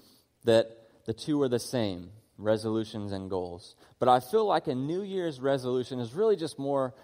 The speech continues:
like fluff. It's, it's a little bit, um, it's not focused. It's not honed in. It's not like a smart goal. If you don't know what a smart goal is, a smart is an acronym for specific,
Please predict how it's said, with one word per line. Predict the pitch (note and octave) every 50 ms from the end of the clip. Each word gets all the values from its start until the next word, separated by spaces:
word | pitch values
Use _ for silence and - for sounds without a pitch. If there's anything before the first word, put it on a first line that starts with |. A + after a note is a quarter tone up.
| - _ -
like | A#2 A#2+ A#2 A2 A2 - - - - - - -
fluff. | - A#2+ B2+ F#2+ E2 - - - - - _ _ _ _ _ _ _ _ -
It's, | - - - - - _ _ _ _
it's | - A#2+ -
a | B2+
little | B2 C#3 E3 F#3 G3 F3+ D#3+
bit, | C#3 D#3 D#3 D3+ D3 - - - - - - -
um, | A#2+ A#2 A2+ A2 G#2 G2 F2+ F2 F#2 - _ _ _ _ _ _ _ - - _ -
it's | - -
not | G3 F3+ C3
focused. | - - - D#3+ F3 - - G2+ G2 A2+
It's | A#2 - E3
not | D#3+ C#3+ -
honed | - D#3+ D3+ D3 C#3 C3
in. | C3+ A#2+ G#2+
It's | G2+ G#2+ G#2+ -
not | D#3+ D#3+ D3+
like | D3 D3+ D3 B2+
a | A2+
smart | - - - - - D3 D3 D3+ D3 - - G2+ G2+
goal. | A2 A2 G#2 G2 F#2+ G2
If | - C#3+
you |
don't | C#3+ D3+
know | D3 C#3+
what | C3+ B2+
a |
smart | - - - D3 C#3+ C3+ G#2
goal | B2 B2 A#2+ A#2+
is, | A#2
a | A2 G#2+
smart | - - - C3+ D#3 D#3+ B2+
is | G#2+ C3+ B2
an | B2 A2+ -
acronym | F2+ A#2+ D3 D3+ - C#3+ B2 A#2+ A2+ A2 G#2+
for | A#2 G#2+
specific, | - - - A#2+ G#2+ - - E3 D3+ C3+ - A#2 G2